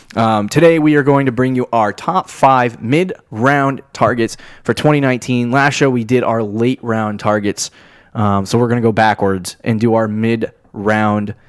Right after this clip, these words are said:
targets. These are guys that you should be targeting in the middle of your draft. I wanna let you know before we, uh, get into that, that I did have twenty-one guys written down.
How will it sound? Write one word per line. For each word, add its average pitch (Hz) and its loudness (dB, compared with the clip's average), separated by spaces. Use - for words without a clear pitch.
targets. 104 -2
These 110 0
are 117 0
guys 110 -2
that 104 -8
you 117 -2
should 135 -2
be 127 -2
targeting 120 0
in 143 0
the 135 2
middle 151 4
of 131 4
your 135 2
draft. 117 0
I 123 2
wanna 165 2
let 160 0
you 151 0
know 139 2
before 127 0
we, 123 2
uh, 107 0
get 117 -2
into 117 -4
that, 107 0
that 107 2
I 117 2
did 127 0
have 135 2
twenty-one 117 -2
guys 101 -2
written 92 -6
down. 87 -6